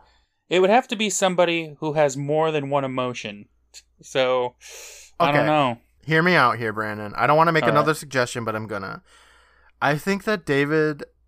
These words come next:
Speaker 2: we can still have him be like that, like, unacting swine of a human.
Speaker 1: Mm-hmm. Boring plank of
Speaker 2: Yeah.
Speaker 1: wood.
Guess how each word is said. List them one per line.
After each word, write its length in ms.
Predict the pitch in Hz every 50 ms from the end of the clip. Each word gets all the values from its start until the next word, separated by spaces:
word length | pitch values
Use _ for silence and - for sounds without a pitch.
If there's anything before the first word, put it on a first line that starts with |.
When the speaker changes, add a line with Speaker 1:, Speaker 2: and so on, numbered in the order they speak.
| _ _ _
Speaker 2:
we 160 | 151 151 170
can 200 | - 190 170 165
still 240 | - - - 180 180
have 340 | 180 165 147 135 135 131 139
him 120 | 139 135
be 180 | 117 131 131 127
like 280 | 120 120 117 113 - -
that, 280 | 120 110 107 101 101
like, 440 | 107 110 104 98 98 92 - - _ _ _
unacting 880 | 139 135 127 127 120 117 113 113 117 - - 127 117 110 110 107 98 101
swine 640 | - - - 120 104 101 104 101 101 107 117 117
of 100 | 120 110
a 60 | 117 113
human. 380 | 107 120 117 120 127 131 135
Speaker 1:
Mm-hmm. 380 | 139 139 - _ _ _ _ -
Boring 580 | - 113 117 117 117 117 113 113 113 113 110 113 _ _ _ _ _
plank 280 | - - 117 113 110 -
of 80 | 110 -
Speaker 2:
Yeah. 80 | 123 -
Speaker 1:
wood. 240 | 101 104 107 127